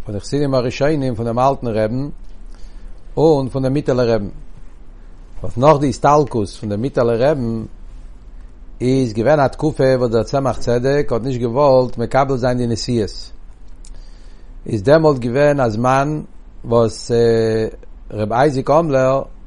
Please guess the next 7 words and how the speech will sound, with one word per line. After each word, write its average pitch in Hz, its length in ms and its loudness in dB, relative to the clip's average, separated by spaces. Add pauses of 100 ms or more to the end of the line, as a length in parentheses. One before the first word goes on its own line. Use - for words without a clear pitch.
(520)
איז 113 140 -2
געפארן 131 800 2 (840)
זיין 127 500 2
בא-, 127 460 4 (500)
ביים 120 320 2
הייליגן 143 320 0
רוזשינער. 135 560 2